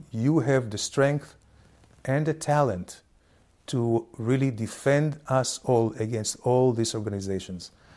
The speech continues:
And the more resources you have, the more you'll continue to wo-, to do what you need to do.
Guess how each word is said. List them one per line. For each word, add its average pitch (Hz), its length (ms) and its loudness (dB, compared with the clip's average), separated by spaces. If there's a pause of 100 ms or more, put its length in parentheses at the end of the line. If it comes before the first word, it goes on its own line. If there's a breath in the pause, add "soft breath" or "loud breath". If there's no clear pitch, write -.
(340 soft breath)
And 104 400 -2 (400)
the 107 180 -4
more 147 540 8 (320)
resources 123 640 0
you 107 100 -2
have, 107 400 2 (720 soft breath)
the 107 220 -4
more 120 320 6
you'll 120 180 2
continue 117 440 -4
to 110 180 -4
wo-, 107 340 -6 (180)
to - 80 -8
do 117 140 -2
what 110 200 -2
you 110 40 -4
need 104 160 -6
to 104 80 -4
do. 92 240 -6